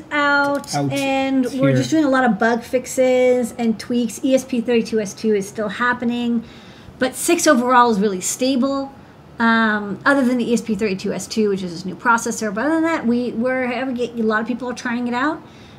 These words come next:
Speaker 1: Um, it's now the stable release, so please use it for your projects. If you find bugs, please open up an issue and just give us reproducible code and as much info as possible. Uh, we've been squishing bugs every day.
Speaker 2: In our Python on Hardware Roundup,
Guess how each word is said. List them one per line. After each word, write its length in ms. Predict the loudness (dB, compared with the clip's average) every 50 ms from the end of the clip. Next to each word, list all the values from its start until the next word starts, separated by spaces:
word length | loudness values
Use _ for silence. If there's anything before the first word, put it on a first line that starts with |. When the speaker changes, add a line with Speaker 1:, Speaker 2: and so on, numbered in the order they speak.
| -16 -8 -4
Speaker 1:
Um, 520 | -2 0 0 0 0 -2 -4 -4 -6 -6 -4
it's 200 | -4 -4 -2 -2
now 200 | -2 -2 -2 -2
the 100 | -2 -4
stable 380 | -4 0 2 2 2 4 2 2
release, 340 | 2 2 2 2 0 -2 -4
so 140 | -6 -8 -8
please 640 | -8 -8 -6 -4 -2 0 0 0 0 -2 -4 -4 0
use 280 | 2 4 4 4 4
it 180 | 2 0 -2 -2 -8 -20 -20 -14
for 100 | -10 -8
your 80 | -8 -8
projects. 420 | -4 -2 -2 -2 -2 -2 -4 -4
If 100 | -6 -8
you 60 | -8 -6
find 260 | -6 -4 -4 -2 -2
bugs, 360 | -2 -2 -2 -2 -4 -6 -8 -12 -18 -20 -20 -20 -20 -14 -6
please 220 | -2 -2 -2 0 0
open 260 | -2 -2 -2 -2 -2
up 140 | -2 -4 -6 -8
an 100 | -10 -6 -2
issue 360 | -2 -2 0 2 2 2 4
and 100 | 4 2
just 220 | 0 -2 -6 -8 -12 -18 -20 -10 -6
give 160 | -4 -2 -2
us 140 | -2 -2 -2
reproducible 600 | -2 -2 0 0 0 0 0 -2 -2 -6 -10 -10
code 400 | -8 -4 -2 0 0 2 2 0 0
and 80 | 0
as 100 | -2 -2
much 180 | -2 -4 -4 -4
info 300 | -2 -2 -2 0 0 -2
as 120 | -2 -2
possible. 580 | -2 -2 -2 -2 -2 -2 -2 -2 -2 -2 -4 -6 -10 -18 -20 -20 -16 -6 -2
Uh, 160 | 0 0 2 2
we've 200 | 2 2 2 2
been 220 | 2 2 2 0 -4 -8
squishing 480 | -12 -12 -6 -4 -2 -2 0 2 4 4
bugs 440 | 6 6 4 4 2 0 -4 -8 -12 -16 -20 -20 -20 -8 -2 2
every 160 | 4 4 4
day. 220 | 2 0 -4 -10 -16 -20 -20 -20 -20 -20 -20 -20 -20 -20 -20 -20 -20 -20 -20 -20 -20 -20 -20 -20 -20 -20 -20 -20 -20 -20 -20 -20 -20 -6 0
Speaker 2:
In 440 | 2 4 4 6 6 6 6 4 4
our 580 | 4 4 4 6 6 6 6 6 6 4 2
Python 320 | 2 2 2 4 4 6 6
on 100 | 6 6
Hardware 240 | 6 6 6 6 6
Roundup, 480 | 6 6 6 6 4 4 4 2 0